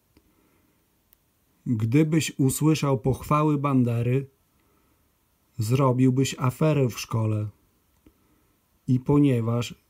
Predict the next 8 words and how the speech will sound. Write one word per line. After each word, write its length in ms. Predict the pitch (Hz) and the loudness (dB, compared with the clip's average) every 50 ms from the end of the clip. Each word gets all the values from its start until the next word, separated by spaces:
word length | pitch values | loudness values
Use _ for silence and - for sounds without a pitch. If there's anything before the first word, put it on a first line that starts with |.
| _ - | _ -4
wystąpiłbyś 1080 | 123 110 123 123 - - - 170 165 165 160 143 - 143 127 113 113 113 117 113 - - | -2 0 0 0 -2 -2 0 2 2 2 2 2 2 2 2 2 0 -2 -4 -4 -6 -8
przeciw 500 | - - - 139 135 131 - 135 123 123 | -4 -2 0 0 0 0 -2 -2 -2 0
dyrektorowi, 1000 | 120 135 135 143 139 135 - - - 139 139 139 127 117 110 117 120 135 135 - _ _ _ - - _ _ _ _ _ _ _ _ _ _ _ _ _ _ _ _ - | 2 2 2 2 2 -2 -2 -2 0 0 2 2 0 0 0 0 0 0 -2 -4 _ _ _ -20 -20 _ _ _ _ _ _ _ _ _ _ _ _ _ _ _ _ -4
zwolniłby 840 | 117 104 101 104 110 143 151 160 160 156 147 139 127 117 123 120 110 | -4 -4 -2 -2 0 2 2 4 4 4 4 4 4 2 0 -2 -2
cię 300 | - - 123 123 127 127 107 - _ _ _ _ _ _ _ _ _ _ _ - | -2 -2 0 0 0 -2 -4 -8 _ _ _ _ _ _ _ _ _ _ _ -2
pod 220 | 165 160 151 143 | -2 0 0 2
innym 340 | 143 127 120 123 127 127 117 | 2 4 4 4 4 2 0
pretekstem. 840 | 127 139 139 139 - 170 170 143 - - - - 120 117 - - | 0 -2 -2 -2 -2 -2 -2 -4 -6 -8 -6 -6 -4 -4 -6 -8